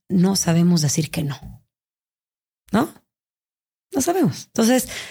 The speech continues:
híjole, me fascina. Ok, este, ya, sa-, sí, caray, sí, ma-, sí, mañana te aviso. En lugar de decir, "Oye,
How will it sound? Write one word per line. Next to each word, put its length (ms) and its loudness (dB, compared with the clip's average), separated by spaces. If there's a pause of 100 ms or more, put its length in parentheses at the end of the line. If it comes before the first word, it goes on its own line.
(1160)
híjole, 340 2
me 120 4
fascina. 400 -2 (400)
Ok, 240 -2
este, 680 0
ya, 280 2
sa-, 180 -2 (760)
sí, 340 0
caray, 320 -4
sí, 460 0
ma-, 320 -4
sí, 260 -2
mañana 400 2
te 140 -2
aviso. 460 -2 (800)
En 80 -2
lugar 140 2
de 40 0
decir, 200 -2
"Oye, 440 0